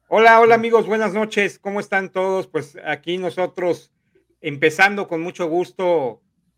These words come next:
un miércoles más del polvo y con un tema que nos va a dar, eh, la oportunidad de saber, a lo mejor no mucho, pero lo poco que podamos aportar, pues es, es importante.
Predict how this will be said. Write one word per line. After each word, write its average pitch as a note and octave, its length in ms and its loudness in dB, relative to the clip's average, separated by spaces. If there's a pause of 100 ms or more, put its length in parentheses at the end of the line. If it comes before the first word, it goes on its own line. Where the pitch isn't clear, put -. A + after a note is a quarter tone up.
(100)
un E3+ 260 -10
miércoles E3+ 460 -4
más D#3+ 220 -4
del C#3 160 -4
polvo E3 640 -2 (400)
y C#3+ 100 -12
con E3+ 160 -8
un G#3+ 200 -8
tema A3+ 480 0 (260)
que D#3 420 0
nos D3+ 260 -6
va F3 100 2
a F#3 40 0
dar, E3+ 720 0 (180)
eh, C#3 400 -8
la D3 120 -8
oportunidad C#3 600 -2
de D#3+ 220 -4
saber, D#3 580 0 (680)
a A#3 140 -6
lo F3 80 -6
mejor F#3 500 -2 (180)
no F3+ 380 -8
mucho, B3 640 0
pero E3 240 2
lo D#3 160 -2
poco E3+ 320 -4 (100)
que E3 80 -6
podamos E3 480 -4
aportar, F3 640 -2 (400)
pues D3 220 -6
es, - 600 -2
es D#3+ 220 -6
importante. C#3+ 880 -4